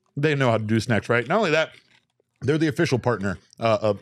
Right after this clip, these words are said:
Arizona Diamondbacks. So happy to partner together with our friends from Circle K. Uh, look out for freebies and giveaways down the road. And of course, my ratings on their wonderful snacks, because I gotta get those out there as well. But shout out to Circle K. We are so excited.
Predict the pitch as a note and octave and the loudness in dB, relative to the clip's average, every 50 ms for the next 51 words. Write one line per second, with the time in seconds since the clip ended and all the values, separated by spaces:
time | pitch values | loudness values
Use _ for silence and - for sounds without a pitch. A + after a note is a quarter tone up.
0 | - B2+ A#2 A2 G2+ A2+ G#2 G2+ G2 A#2 G#2+ G#2 F2 E2+ F2 E2+ D#2 D#2 - - | -2 -2 -2 0 0 -2 -4 -2 -2 0 0 0 -2 -4 -8 -8 -10 -10 -6 -2
1 | B2 G#2+ G2+ F#2+ B2+ D3 D3+ C#3+ D#3 C#3 A2+ A2 - C3 A#2+ G#2+ A2+ A2 G#2 G2+ | -2 -2 0 0 0 -2 0 0 0 -2 -2 -2 -2 -4 -4 -2 -2 -4 -2 -2
2 | A2+ A2+ A2 A2 A2 G#2+ - - - - _ - A#2 B2 A2+ G#2+ G2+ - - G#2+ | -2 -2 0 0 -2 -2 -4 -8 -20 -20 _ -6 -4 -2 0 -2 -2 0 -2 -4
3 | G#2 - - G2+ G2+ - A#2+ G2+ G#2 G#2 - - A#2 A2+ G#2+ - _ - _ _ | -4 -4 -6 -8 -4 -4 -4 -2 -2 -2 -2 0 0 0 -2 -4 _ -20 _ _
4 | _ _ - - A2 A2+ A2+ A2 A2 A#2 B2+ C#3+ D#3 D#3+ D#3+ D3+ - C3+ A#2 - | _ _ -6 -2 0 0 0 0 0 -2 -2 -2 0 -2 -2 -2 -4 -6 -6 -4
5 | - C3 C3+ C#3+ C#3+ D3 D3 C3 B2 A2+ G#2+ G#2+ B2 B2+ B2+ C#3 C3+ C#3 C#3 C#3+ | -4 -2 -2 0 0 -2 -2 -2 -2 -4 -2 -2 -2 0 0 0 0 0 0 0
6 | D3 B2+ A#2 C3 A#2+ A#2 A#2+ A2+ F#2 E2+ G2 A2 A2+ A#2 B2+ C#3 C3+ - A2+ A2 | -2 -2 -2 -2 -2 0 0 -2 -4 -2 -2 -2 0 0 0 -2 -4 -4 -6 -6
7 | G#2 F#2+ - - - - - E3 E3 D3+ A#2+ G2 - - - - - _ _ _ | -6 -6 -8 -12 -12 -4 -2 0 0 0 -2 -4 -8 -10 -12 -14 -16 _ _ _
8 | _ _ _ _ - G2 A2 G#2+ G2 F#2+ F#2+ G#2 A#2 G#2+ E2 D#2+ D#2+ D#2 - - | _ _ _ _ -4 -2 0 0 0 0 0 0 0 0 -4 -6 -10 -10 -10 -6
9 | - G2+ G2 G2 G2+ G2+ G2 G2+ G2 F#2+ F2+ - G#2 F#2 - - G2+ F2+ G2+ G#2 | -2 0 2 2 2 2 0 -2 -4 -4 -4 -6 -6 -6 -4 -4 -2 -2 -2 -4
10 | - - F#2+ F2+ - A#2 F2+ F#2 F#2 G#2 G#2 F#2+ F2 F#2 E2+ - F#2 G2 G2 D#2+ | -4 -6 -8 -4 -4 -2 0 0 2 2 0 0 -2 -4 -6 -4 -2 -2 -2 -2
11 | D#2 E2 F2 - F2 E2+ E2+ F2+ - G#2+ G2+ G2 F2 G2+ G2+ G2 - _ - - | -2 -8 -8 -8 -12 -14 -12 -4 -2 0 0 0 0 -2 -2 -2 -4 _ -20 -20
12 | _ - - - - G3 G#3 F#3+ C#3+ A#2 - G#2+ - A2+ G2 F2+ F2+ - G2+ F#2 | _ -14 -8 -2 0 0 2 0 0 -2 -4 -6 -4 -4 -2 -4 -4 -2 -2 -2
13 | F#2+ G2 G2 - - B2 G#2 G2+ - - G2+ F2+ F2+ F#2+ F#2+ | 0 -2 -2 -2 -2 -2 -2 -2 -2 -2 -2 0 0 -4 -6